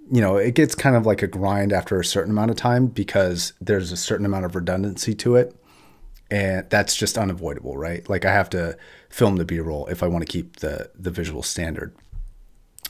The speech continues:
But the actual exploration of the headphones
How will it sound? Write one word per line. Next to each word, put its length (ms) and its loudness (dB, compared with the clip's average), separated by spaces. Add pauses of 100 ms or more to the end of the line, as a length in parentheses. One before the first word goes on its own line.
(140)
But 440 0
the 200 0
actual 340 2
exploration 680 -2
of 100 -6
the 60 -8
headphones 640 -6